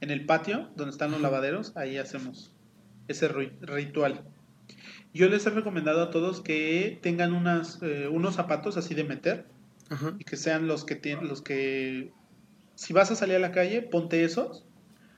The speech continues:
Speaker 2: Ajá.
Speaker 1: como los asiáticos que tienen zapatos afuera de su casa o en la puerta de su casa. Entonces usa esos,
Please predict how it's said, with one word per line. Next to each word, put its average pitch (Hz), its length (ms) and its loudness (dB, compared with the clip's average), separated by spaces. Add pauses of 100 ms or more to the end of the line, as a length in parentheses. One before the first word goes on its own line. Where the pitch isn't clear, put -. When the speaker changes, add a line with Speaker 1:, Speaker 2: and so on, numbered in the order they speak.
(140)
Speaker 2:
Ajá. 143 240 -4
Speaker 1:
como 160 260 2
los 151 360 0
asiáticos 175 600 0
que 165 100 -2
tienen 170 240 -6
zapatos 165 400 -4
afuera 143 240 -4
de 147 60 -4
su 151 100 -14
casa 175 260 -10 (1080)
o 151 80 0
en 147 60 2
la 143 100 0
puerta 151 240 0
de 160 40 6
su 165 120 -8
casa. 147 220 -6
Entonces 156 380 -6
usa 180 280 0
esos, 180 460 -2